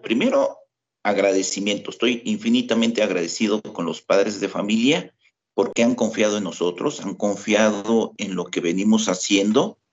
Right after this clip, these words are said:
y fue sorpresivo realmente la preparación, ver a los papás, el entusiasmo que también generó en ellos el saber que sus hijos estaban en una competencia nacional y que habían pasado a la etapa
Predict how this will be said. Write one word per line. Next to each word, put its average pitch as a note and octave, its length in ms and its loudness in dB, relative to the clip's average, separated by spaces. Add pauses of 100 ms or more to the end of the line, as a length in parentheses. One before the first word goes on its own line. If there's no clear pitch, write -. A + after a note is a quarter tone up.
(400)
y G#2 380 2 (140)
fue A#2 160 2
sorpresivo G#2 960 0
realmente F#2+ 500 0
la F#2 180 2
preparación, F#2+ 840 0 (320)
ver G#2+ 240 4
a A2 40 4
los G2+ 180 0
papás, G2+ 460 -2
el F#2 120 -4
entusiasmo G2+ 800 -2
que - 240 -14
también G#2+ 460 0 (320)
generó G2+ 520 2
en A#2 180 4
ellos A#2 540 2 (240)
el G2 160 0
saber G#2 340 0
que - 120 -4
sus - 280 -8
hijos A#2 360 0
estaban A2 500 0 (380)
en G#2 180 -2
una A2+ 240 2
competencia G#2+ 640 -2
nacional F#2+ 600 0
y A#2+ 120 -4
que - 80 -4
habían A#2 320 0
pasado A2+ 420 0
a G2 40 0
la F#2+ 40 -2
etapa G2+ 560 -4